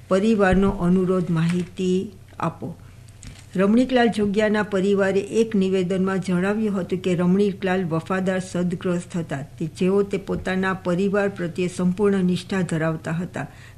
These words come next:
તેઓ પ્રેમાળ પતિ, પિતા, દાદા, ભાઈ અને કાકા હતા. તેમને પરિવાર સાથે સમય વિતાવવો ગમતો હતો.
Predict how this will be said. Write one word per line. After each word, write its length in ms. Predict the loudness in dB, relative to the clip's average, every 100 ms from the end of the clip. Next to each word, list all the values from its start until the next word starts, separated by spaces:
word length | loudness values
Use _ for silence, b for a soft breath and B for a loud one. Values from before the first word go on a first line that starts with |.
| -2
તેઓ 240 | 2 2
પ્રેમાળ 460 | 2 0 2 2 0
પતિ, 360 | -2 -4 -4
પિતા, 420 | -4 -4 -4 -4 -4
દાદા, 520 | -2 -2 -4 -6 -6 -4
ભાઈ 320 | -2 0 -4 -4
અને 220 | -2 -2
કાકા 400 | -2 -4 -2 -2
હતા. 300 | -2 -4 -6
તેમને 440 | -10 -6 -2 0 0
પરિવાર 500 | 0 0 2 2 0
સાથે 320 | -2 -4 -4
સમય 380 | -2 -2 0 0
વિતાવવો 440 | -2 -2 -2 -2
ગમતો 400 | -2 -2 -2 -2
હતો. 380 | -2 -4 -8